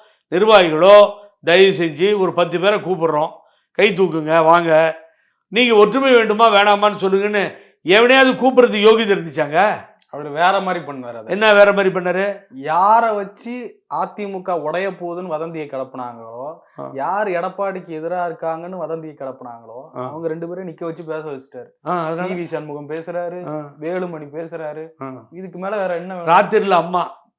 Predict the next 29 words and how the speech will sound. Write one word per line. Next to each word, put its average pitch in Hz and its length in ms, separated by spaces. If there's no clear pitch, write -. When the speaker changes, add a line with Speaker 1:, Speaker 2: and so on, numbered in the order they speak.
Speaker 1:
பகல்ல 190 460
சின்னம்மா 170 420
சி - 160
வி 151 240
சண்முகத்துக்கு, 139 500
"ஏய், 392 560
சொல்றா, 359 320
டேய், - 360
டேய், 247 220
சொல்லு, - 360
ஏய், 349 200
சின்னம்மான்னு 302 440
சொல்லு, 269 300
அந்த - 20
அம்மான்னு 302 260
சொல்லு, 220 260
டேய், 277 380
அம்மான்னு 233 300
சொல்லு." 165 420
அவன் 120 300
மூஞ்சி 127 300
மா-, 113 300
மா-, 123 140
ஏதாவது 151 320
வந்துட 170 180
போகுது 147 180
அப்புறம் 110 280
வாயில 113 100
எனக்கு. 98 320